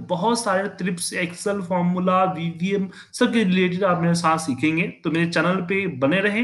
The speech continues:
मेरे channel को subscribe कर लें, video को अच्छा लगे तो like करें, अपने दोस्तों को share करें। साथ ही अगर आप चाहते हैं मेरे साथ live classes लेना तो मेरी website आईपीटी इंडिया डॉट कॉम पे जाएं, demo class का form भरें, दो तीन class demo लें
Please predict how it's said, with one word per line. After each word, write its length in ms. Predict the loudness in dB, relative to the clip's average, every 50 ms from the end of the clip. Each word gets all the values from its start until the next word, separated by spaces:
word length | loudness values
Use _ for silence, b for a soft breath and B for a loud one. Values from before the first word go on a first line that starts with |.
| -2 -2
मेरे 120 | -2 -4 -2
channel 220 | 0 0 0 0
को 100 | 0 -2
subscribe 580 | -4 -6 -6 -8 -2 2 4 6 6 4 4 2 2
कर 140 | 2 2
लें, 140 | 2 2 0
video 340 | 2 2 4 4 4 4 2
को 140 | 2 0 0
अच्छा 260 | -2 0 0 0 0
लगे 220 | 2 0 0 -2
तो 140 | -4 -4 -2
like 320 | 0 2 2 2 2 0 0
करें, 300 | 0 2 2 2 2 0
अपने 260 | 0 -2 0 0 2 2
दोस्तों 320 | 2 0 0 0 -2 0
को 80 | 0 0
share 260 | 2 2 2 2 0
करें। 220 | -2 -6 -10 -12 -14 _ _ _ _ _ _ B B B B B B B B 0
साथ 340 | 4 6 6 6 6 6 8
ही 140 | 6 6 6 4
अगर 300 | 2 0 2 4 6 6
आप 180 | 6 4 4 2
चाहते 300 | 2 4 4 2 2 0
हैं 80 | 0 0
मेरे 160 | 2 0 0
साथ 240 | 0 0 0 0 0
live 400 | 0 0 2 2 2 2 0 -2 -4 -2
classes 440 | 0 2 2 2 0 -2 -4 -4 -4
लेना 260 | -2 0 0 0 0 -2
तो 140 | -2 -4 -4
मेरी 180 | -2 -2 -2 -2
website 640 | -4 -6 -4 0 2 2 2 2 2 -2 -4 -2 0
आईपीटी 520 | 2 2 2 2 0 -4 -8 -6 -4 -4 -4
इंडिया 380 | -2 -2 0 2 2 4 4
डॉट 280 | 4 4 2 2 0 -2
कॉम 200 | -2 -2 0 0
पे 100 | -2 0
जाएं, 300 | 0 2 2 2 2 0
demo 280 | 0 0 0 0 -2
class 340 | -2 -2 -2 -2 -2 -2 -4 -4
का 120 | -6 -6 -4 0
form 280 | 2 4 4 4 4 4
भरें, 260 | 4 4 4 4 2
दो 120 | 2 0 -2
तीन 220 | 0 0 -2 0
class 320 | 0 0 0 0 -2 -2 0
demo 260 | 2 2 4 4 2
लें 200 | 2 2 2 0